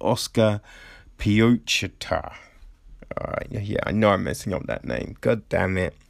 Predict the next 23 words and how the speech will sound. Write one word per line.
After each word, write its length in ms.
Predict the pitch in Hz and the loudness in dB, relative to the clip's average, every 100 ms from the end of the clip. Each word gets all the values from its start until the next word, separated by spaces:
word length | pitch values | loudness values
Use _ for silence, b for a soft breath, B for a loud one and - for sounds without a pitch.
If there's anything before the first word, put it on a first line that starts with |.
| - B B B B | -20 B B B B
So, 420 | - - 196 139 - | 2 8 8 8 2
we 220 | 139 156 | 4 6
now 420 | 147 156 160 156 | 6 6 6 6
drop 640 | 143 104 113 135 175 - _ _ | 4 0 4 8 8 6 _ _
to 260 | - 156 143 | -2 0 4
the 120 | 135 | 4
women's 600 | 123 117 143 143 135 127 | 4 4 4 6 4 2
strawweight 680 | - - 135 165 131 110 87 | -2 0 2 4 4 2 2
division. 600 | 95 101 95 104 120 196 - b b _ _ _ _ - - B B B | -4 -2 -2 -2 -4 -6 -16 b b _ _ _ _ -14 -14 B B B
Man, 200 | 151 139 | 2 4
the 60 | |
ladies 400 | 113 139 143 131 | 6 6 6 2
are 60 | 117 | 2
representing 960 | 110 139 - 120 98 131 175 170 143 131 | 2 2 2 0 2 4 4 4 4 6
on 200 | 123 120 | 6 4
this 180 | 139 - | 2 -2
card 580 | - 139 147 151 147 | 2 6 8 6 4
so 320 | - - 139 131 | 0 4 4 4
far. 540 | - 123 151 143 147 147 B B B B - | 2 4 6 6 4 -2 B B B B 2
Uh, 240 | 143 143 | 4 4
so 220 | - 160 | 2 2
we 160 | 160 156 | 4 2
got 400 | - 202 147 | 6 6 6